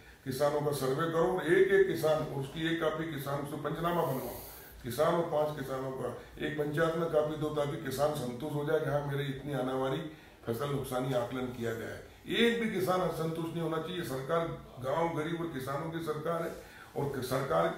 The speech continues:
के पास किसानों के लिए पैसे की कोई कमी नहीं है। इसलिए हम आरबीसी छह चार में और बीमा की भी क्षतिपूर्ति कराएंगे, और वो निर्देश दे दिए। और वो राजगढ़ के कलेक्टर ने तो पूरा सर्वे करके भेज दिया, बहत्तर हजार, अ, सात हजार दो सौ हेक्टेयर के अंदर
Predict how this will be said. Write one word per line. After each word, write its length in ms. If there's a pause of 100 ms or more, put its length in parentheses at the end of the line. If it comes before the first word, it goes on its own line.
के 140
पास 380 (1080)
किसानों 460
के 80
लिए 160
पैसे 280
की 180
कोई 200
कमी 260
नहीं 200
है। 160
इसलिए 240
हम 80
आरबीसी 500
छह 220
चार 200
में 100
और 120
बीमा 320
की 80
भी 100
क्षतिपूर्ति 640
कराएंगे, 400 (600)
और 80
वो 120
निर्देश 360
दे 160
दिए। 200
और 100
वो 440 (800)
राजगढ़ 440
के 200
कलेक्टर 360
ने 140
तो 80
पूरा 200
सर्वे 320
करके 280
भेज 200
दिया, 160
बहत्तर 580
हजार, 200
अ, 960
सात 300
हजार 260
दो 120
सौ 120
हेक्टेयर 320
के 140
अंदर 240